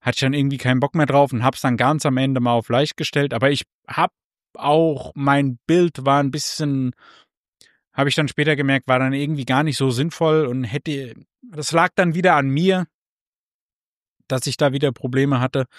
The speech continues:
Das hat auch die ein oder andere Story, na, Variante wollte ich schon sagen, aber das ist, das ist irgendwie so eine relativ runde Sache. Äh, da, da, der, eine der Hauptfiguren wird von der Synchronstimme von Nicolas Cage gesprochen.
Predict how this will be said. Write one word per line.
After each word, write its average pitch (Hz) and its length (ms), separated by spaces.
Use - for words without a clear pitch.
Das - 200
hat 202 140
auch 175 240
die 151 240
ein 190 240
oder 175 240
andere 156 600
Story, 196 640
na, 117 260
Variante 110 540
wollte 107 160
ich - 40
schon 107 140
sagen, 107 280
aber 123 200
das 170 200
ist, 226 280
das - 180
ist 220 140
irgendwie 208 300
so 196 100
eine 180 180
relativ 196 480
runde 180 220
Sache. 180 400
Äh, 135 160
da, 143 200
da, 139 200
der, 131 440
eine 151 220
der 143 140
Hauptfiguren 175 640
wird 147 120
von 147 160
der 135 80
Synchronstimme 139 680
von 143 140
Nicolas 131 340
Cage 165 300
gesprochen. 160 600